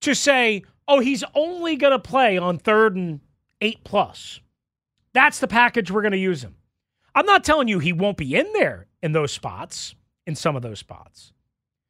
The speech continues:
But he is as good of a run stopper as he probably is a pass rusher at this point.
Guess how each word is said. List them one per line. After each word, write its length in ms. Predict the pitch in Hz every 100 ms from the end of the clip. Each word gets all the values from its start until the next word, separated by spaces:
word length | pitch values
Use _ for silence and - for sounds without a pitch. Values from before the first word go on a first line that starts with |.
| _ _ _
But 140 | 277
he 280 | 240 359 427
is 200 | 339 240 -
as 280 | 240 247 147
good 560 | - 254 311 165 202 _ _ _ _ _ _
of 120 | 254 262
a 120 | 247
run 280 | 196 330 392
stopper 640 | - 208 151 143 156 247 - _ _ _ _ _ _ _ _ _ _ _ _ _ _ _ _ _ _ _ _ _ -
as 180 | 269 294
he 80 |
probably 580 | 311 269 330 359 311 302
is 160 | 311 254
a 40 |
pass 340 | 247 302 349 349
rusher 320 | 247 - 175
at 80 | -
this 160 | 151
point. 320 | - 139 90